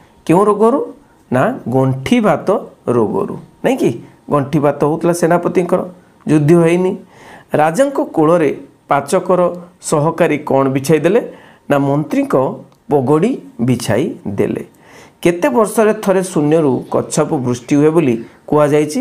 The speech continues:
କେତେ ବର୍ଷରେ? ନା, ସହସ୍ର ବର୍ଷରେ ଥରେ କଚ୍ଛପ ବୃଷ୍ଟି ହୁଏ ବୋଲି କୁହାଯାଇଛି। ସୋମନାଥ ଶେଷରେ କାହାକୁ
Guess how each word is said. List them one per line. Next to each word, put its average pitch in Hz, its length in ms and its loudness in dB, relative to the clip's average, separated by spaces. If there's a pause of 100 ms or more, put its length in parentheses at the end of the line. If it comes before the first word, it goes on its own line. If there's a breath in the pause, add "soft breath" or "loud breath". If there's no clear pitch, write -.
(200)
କେତେ 139 240 0
ବର୍ଷରେ? 170 400 0 (480 loud breath)
ନା, 165 80 2
ସହସ୍ର 185 640 -2
ବର୍ଷରେ 147 440 0
ଥରେ 139 500 -2 (340 loud breath)
କଚ୍ଛପ 139 440 -2
ବୃଷ୍ଟି 131 320 -2
ହୁଏ 120 100 2
ବୋଲି 120 180 2
କୁହାଯାଇଛି। 147 540 0 (500 loud breath)
ସୋମନାଥ 285 760 2
ଶେଷରେ 151 540 0 (560 loud breath)
କାହାକୁ 185 460 -2